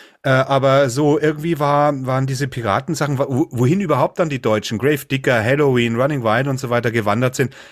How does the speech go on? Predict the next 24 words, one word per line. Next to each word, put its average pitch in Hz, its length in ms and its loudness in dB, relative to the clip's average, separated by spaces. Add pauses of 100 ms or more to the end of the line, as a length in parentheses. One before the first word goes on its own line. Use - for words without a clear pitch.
das 135 200 -6
war 180 240 -2
irgendwie 180 340 0
für 165 160 -2
mich, 165 360 -2 (560)
äh, 139 220 4
nicht 165 240 -2
mehr 170 120 2
nach-, 156 220 0
also 127 280 0
nachvollziehbar 110 680 0
schon. 135 360 -2
Und 135 320 -4
die 104 100 0
haben 107 120 -2
ja 107 80 0
alle 117 140 2
Erfolg 180 460 0
mit 160 120 -8
dem 107 180 -2
gehabt, 95 280 -2
was 101 140 -2
sie 104 60 -4
machen. 101 340 -2